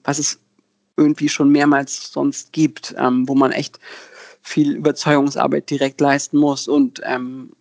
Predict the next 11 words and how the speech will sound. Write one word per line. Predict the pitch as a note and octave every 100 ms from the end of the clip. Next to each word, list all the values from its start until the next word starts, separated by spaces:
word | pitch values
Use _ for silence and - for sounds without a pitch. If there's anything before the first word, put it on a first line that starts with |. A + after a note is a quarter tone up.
| -
und, | C#3 C3 B2+ - -
ähm, | B2+ B2 C3 -
ja, | B2+ C#3
dann | C3
auch | B2 -
die | C#3
richtigen | C3+ C#3+ C3+
Kontakte | - C3+ - - C#3+
dafür | C3+ - C3 A2 _ _
finden | - - C3+ -
möchte. | C3 B2 - B2+ C#3